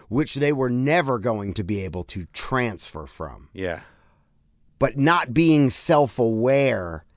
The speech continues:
Speaker 1: to know, like, no, they don't see you as that person
Speaker 2: Right.
Speaker 1: to be on air. I don't know what it is. Maybe it's your look. Maybe it's your personality. Maybe it's just
Speaker 2: Yeah.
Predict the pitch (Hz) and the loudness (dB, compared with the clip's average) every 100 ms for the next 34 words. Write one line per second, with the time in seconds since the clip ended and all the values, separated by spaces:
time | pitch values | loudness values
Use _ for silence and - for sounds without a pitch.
0 | _ _ - 135 123 131 120 104 104 139 | _ _ -2 2 4 6 4 2 4 4
1 | 165 117 139 135 156 147 - - - - | 4 4 2 2 2 2 -2 -4 -2 0
2 | 160 160 143 104 104 90 67 - _ _ | -2 -2 -2 -4 -4 -4 -8 -16 _ _
3 | _ _ _ _ _ _ - 131 113 92 | _ _ _ _ _ _ 0 0 0 -2
4 | 117 101 - - 117 104 - 87 73 - | -4 -4 -10 -8 -6 -6 -8 -10 -12 -4
5 | 101 90 - _ _ _ _ - 123 123 | -2 -2 -4 _ _ _ _ -6 -2 0
6 | 110 98 95 80 - 139 151 147 135 135 | 0 -2 -4 -8 -2 0 2 2 2 0
7 | 127 160 165 135 131 107 104 - 107 120 | 0 -2 -2 0 -2 -2 -8 -8 -6 2
8 | 202 180 - 127 113 107 - 107 90 113 | 4 4 2 0 0 -4 -4 -6 -4 -4
9 | 107 117 135 180 165 165 151 117 113 113 | -2 -2 2 4 4 2 2 -2 -4 -4
10 | 120 95 - 101 110 95 - - _ _ | -6 -8 -10 -8 -8 -8 -12 -16 _ _
11 | _ _ 107 101 | _ _ -6 -6